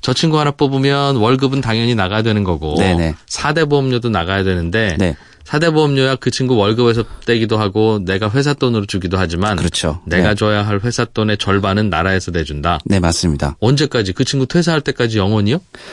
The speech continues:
Speaker 2: 어, 이 년간, 예,
Speaker 1: 이 년간.
Speaker 2: 해줍니다. 네,
Speaker 1: 아.
Speaker 2: 그 사람을 채용했다라면, 예, 앞으로 이 년간은 그 사람에 대한 세-, 어, 사 대 보험료는 오십 퍼센트만큼,
Speaker 1: 음.
Speaker 2: 예, 세액 공제 해준다고 보시면 되겠습니다.
Speaker 1: 알겠습니다. 어,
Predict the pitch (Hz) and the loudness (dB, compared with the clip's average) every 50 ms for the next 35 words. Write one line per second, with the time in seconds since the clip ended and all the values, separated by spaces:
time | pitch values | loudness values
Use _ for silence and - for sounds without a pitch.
0 | - - - - - - - 95 92 92 82 - - 127 143 165 180 160 139 107 | -18 -18 -20 -20 -10 -4 0 0 2 2 2 2 2 2 2 4 4 2 2 2
1 | 98 87 78 67 73 - _ _ - 92 92 107 120 120 110 101 98 92 80 85 | 2 0 -2 -2 -6 -12 _ _ -2 0 2 2 2 2 2 2 2 2 2 2
2 | 85 90 80 82 87 - - 87 85 82 76 71 71 76 92 101 101 101 101 95 | 0 0 -2 -2 -4 -4 -2 -2 -2 0 -2 -2 -2 0 0 2 2 2 0 0
3 | - - - 127 131 139 135 - 135 113 98 92 110 147 160 120 78 - - - | 0 0 0 2 2 2 2 0 0 2 2 2 2 2 2 0 -2 -6 -12 -20
4 | - - - _ - 92 85 80 80 - - - 101 95 101 110 120 120 113 98 | -20 -20 -10 _ -2 0 0 0 -2 -4 -2 0 2 2 4 4 4 2 2 2
5 | 90 82 107 127 117 85 85 - - - 98 107 101 101 101 95 87 87 80 87 | 0 0 0 0 0 -2 -4 -6 -4 -2 0 2 2 2 2 0 0 2 0 0
6 | 98 101 127 127 - _ _ _ - 80 80 - - 107 104 92 98 90 85 87 | 0 0 0 -2 -2 _ _ _ -6 -4 -4 -2 0 0 0 2 2 2 2 2
7 | 80 80 85 120 160 180 - - - - - 98 - 82 78 - - 101 78 76 | 4 4 4 2 2 0 -4 -8 -4 -2 0 0 0 0 -2 0 0 -2 -2 0
8 | 78 82 78 78 - 117 107 85 78 78 - _ - - 85 - 120 - 110 107 | 0 0 0 0 0 0 0 -2 -2 -6 -12 _ -6 -4 -2 -2 -2 0 0 0
9 | 95 107 113 120 110 85 82 98 101 98 87 92 92 78 80 71 73 - - - | 0 0 2 2 2 0 0 -2 -2 -2 -2 -2 -2 -2 -4 -4 -4 -6 -6 -6
10 | 60 60 - 67 - - - 78 76 69 71 - - 62 64 65 - - - - | -6 -4 -4 -6 -6 -6 -8 -8 -6 -6 -6 -8 -8 -10 -12 -14 -14 -16 -18 -14
11 | - - 110 107 107 107 107 | -8 -4 -2 0 0 0 0